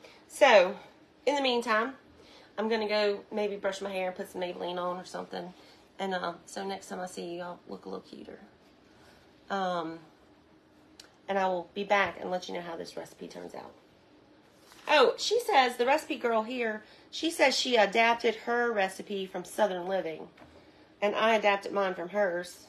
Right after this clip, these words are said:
So, there you go. I'm gonna start typing this up. Well, not this, but typing up my recipe.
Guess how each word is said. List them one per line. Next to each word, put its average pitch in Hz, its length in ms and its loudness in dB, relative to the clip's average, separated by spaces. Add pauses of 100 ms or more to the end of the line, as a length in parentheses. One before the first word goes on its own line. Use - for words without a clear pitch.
(160)
So, 185 420 0 (1120)
there 185 100 -6
you 214 120 -2
go. 226 260 -2 (1300)
I'm 254 100 4
gonna 311 140 2
start 269 340 4
typing 233 340 2
this 202 200 -6
up. 185 280 4 (200)
Well, 190 260 0
not 185 320 -6
this, - 400 -6
but 165 160 -4 (360)
typing 208 300 4
up 180 80 0
my 208 220 4
recipe. 190 400 -2